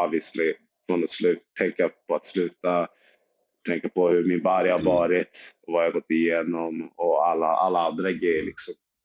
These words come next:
Speaker 1: Eh, så det är liksom som ett kvitto,
Speaker 2: Mm, precis.
Speaker 1: eh, på att, på att man har, alltså, man har kämpat igenom det.
Speaker 2: Precis. För du är också, du var ju med mycket i ungdomslandslagen, men sen så har det varit, eh, precis som för många andra än för mig.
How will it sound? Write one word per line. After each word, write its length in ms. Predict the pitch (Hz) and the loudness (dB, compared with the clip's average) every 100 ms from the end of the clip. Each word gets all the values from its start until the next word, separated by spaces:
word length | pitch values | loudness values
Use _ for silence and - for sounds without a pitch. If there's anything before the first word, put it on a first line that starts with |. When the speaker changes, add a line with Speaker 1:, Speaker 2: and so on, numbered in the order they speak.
| 50 50 - | _ _ -18
Speaker 1:
Eh, 120 | - _ | -18 _
så 180 | - - - | -12 -10 -2
det 60 | 95 | 2
är 180 | 98 | 4
liksom 300 | 90 85 92 | 4 0 -2
som 140 | 82 85 | -2 -2
ett 60 | - _ _ | -4 _ _
kvitto, 300 | 104 - 82 | -4 -4 0
Speaker 2:
Mm, 140 | 76 - | -2 0
precis. 380 | 78 - - - | -6 -6 -6 0
Speaker 1:
eh, 580 | 50 50 - - - | 2 2 2 0 0
på 280 | - - 90 | -2 -2 0
att, 200 | 85 - - - _ _ _ _ _ _ - | 0 -4 -18 -20 _ _ _ _ _ _ -4
på 60 | |
att 100 | 117 | 0
man 180 | 117 113 | 2 2
har, 100 | 110 110 | 2 2
alltså, 220 | 107 117 | 2 4
man 140 | 113 | 4
har 80 | 117 | 4
kämpat 360 | 113 120 104 - | 2 2 0 2
igenom 300 | 107 107 85 | 4 4 0
det. 60 | - | -2
Speaker 2:
Precis. 160 | 71 - - _ _ - - - | -8 -12 -20 _ _ -18 -18 -6
För 80 | 98 | -2
du 200 | 85 92 | 2 4
är 80 | 104 | 4
också, 180 | 98 110 95 90 85 87 - | 4 2 4 4 2 -4 -14
du 220 | 85 92 | 0 2
var 100 | 95 | 4
ju 100 | 98 | 4
med 220 | 92 85 | 4 4
mycket 220 | 82 - 87 | 2 2 2
i 340 | 80 71 78 | 4 4 4
ungdomslandslagen, 840 | 82 80 98 82 78 98 107 80 78 | 2 2 0 -2 0 2 2 2 0
men 120 | 76 | 0
sen 200 | 92 90 | 2 2
så 120 | 92 | 2
har 40 | 85 | 4
det 60 | |
varit, 260 | 90 87 - - - - - - - - - | 4 0 -4 -8 -10 -16 -16 -16 -18 -14 -8
eh, 680 | 78 80 76 73 73 69 - - - | -4 -2 -2 -4 -4 -6 -8 -12 -6
precis 240 | - 80 | -2 0
som 100 | 85 | -2
för 80 | 80 | 0
många 220 | 78 73 | 0 2
andra 240 | 90 78 78 | 2 2 0
än 80 | 73 | 0
för 100 | 80 | 0
mig. 340 | 95 87 76 | 2 2 0